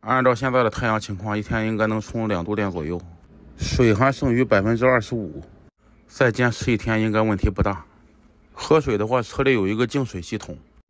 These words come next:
可以直接生成干净的热水。做饭基本上全用电，用这个小电锅简单的煮点儿。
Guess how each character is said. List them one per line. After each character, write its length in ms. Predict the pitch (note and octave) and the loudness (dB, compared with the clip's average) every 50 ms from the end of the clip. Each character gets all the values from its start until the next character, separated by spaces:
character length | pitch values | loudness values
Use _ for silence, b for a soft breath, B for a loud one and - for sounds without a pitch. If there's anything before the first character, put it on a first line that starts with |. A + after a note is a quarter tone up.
| _ _ _ _ _ - | _ _ _ _ _ -16
可 160 | - - A#2+ | -4 2 4
以 160 | A#2+ A2 G2+ | 4 4 4
直 200 | F2+ - A2+ A2+ | 2 2 -2 2
接 140 | A2+ B2 B2+ | 4 4 2
生 160 | A#2 - B2+ | 4 2 0
成 220 | A#2+ - - A2+ G#2 | 0 2 0 0 2
干 160 | A2+ A#2 A2+ | 2 2 2
净 100 | A#2 G#2 | 2 2
的 80 | G2 | 0
热 140 | G#2 G#2 G#2+ | 2 2 0
水。 200 | F#2+ - - E2 - - - - - - - - - | 0 -2 -6 -12 -14 -16 -20 -20 -20 -20 -20 -20 -20
做 260 | - - - C#3 B2+ | -4 0 2 2 4
饭 240 | - C#3 C3+ B2 A2 | 4 2 2 2 0
基 100 | - B2 | 0 0
本 120 | A#2 G#2+ | 0 2
上 100 | G2 F#2+ | 0 0
全 200 | - - A2 A2+ | -2 -2 -2 -2
用 100 | A2+ A2+ | -2 0
电， 200 | G2+ B2 A#2 G2+ - - - - | 0 0 0 0 -2 -8 -12 -8
用 160 | A2+ A#2 A2+ | -6 -2 0
这 60 | A2+ | 0
个 80 | A2 G#2 | 0 0
小 140 | F#2 F#2+ F2 | 0 -2 0
电 180 | F#2+ G2+ G2+ | 0 0 0
锅 160 | G2 G#2+ G#2+ G2+ | 2 2 0 2
简 160 | F#2+ F#2+ E2+ | 2 0 0
单 140 | F2 F#2+ G2+ | 0 0 0
的 100 | G2+ F2+ | 0 -2
煮 200 | F2 F2 F2+ F2+ | -4 -6 -4 -4
点 120 | F#2+ E2+ | -4 -4
儿。 160 | - - - | -4 -10 -20